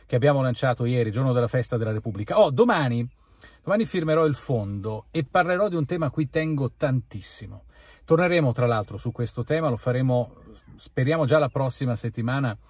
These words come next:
eh, grazie anche ai numeri di Luca Ricolfi e soprattutto alle sue analisi. Il crollo demografico in Italia. Guardate, lo so, ne parliamo spesso, per fortuna dico, perché, insomma,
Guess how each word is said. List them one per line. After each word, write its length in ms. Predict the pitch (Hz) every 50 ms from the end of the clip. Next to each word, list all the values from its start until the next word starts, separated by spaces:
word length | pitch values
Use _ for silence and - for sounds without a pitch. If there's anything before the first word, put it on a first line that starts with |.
| - - - - _ _ _ _
eh, 180 | - - - 98
grazie 560 | 95 104 123 123 120 120 120 - - 123 117
anche 500 | 120 123 123 127 123 - 123 113 110 107
ai 200 | - 113 117 117
numeri 520 | 123 127 127 131 127 123 120 117 117 117 -
di 280 | _ - 107 104 113 113
Luca 260 | 110 127 123 - 117
Ricolfi 420 | 107 104 - 139 143 143 123 -
e 40 | 107
soprattutto 440 | - - 107 107 104 - 123 107 -
alle 100 | 101 95
sue 340 | - - 104 92 92 92 87
analisi. 520 | 98 98 95 85 82 82 82 - - - _ _ _ _ _ _ _ _ _ _ _ _ -
Il 280 | 156 160 160 156 139 131
crollo 460 | - - 170 175 175 180 180 175 -
demografico 760 | 131 135 139 131 120 120 123 127 127 123 - 131 113 - 104
in 100 | 110 107
Italia. 380 | 101 - - 87 85 87 - - - -
Guardate, 480 | 131 156 151 151 135 113 - 104 92 - - _ _ _ _ _ _ _ _ _
lo 120 | - 151 170
so, 180 | 147 - 156
ne 120 | 135 127 123
parliamo 680 | - 151 143 151 160 160 160 156 151 147 143 143 135 - - -
spesso, 800 | 127 - - - 127 110 - - - - 117 107 - - - _ _ _ _
per 160 | - 170 165 143
fortuna 480 | - 170 143 - 226 208 147 117 104
dico, 320 | 98 110 120 104 - 104 -
perché, 400 | - 120 - - 135 127 127 - _ _ _ -
insomma, 320 | 135 - 165 147 143 131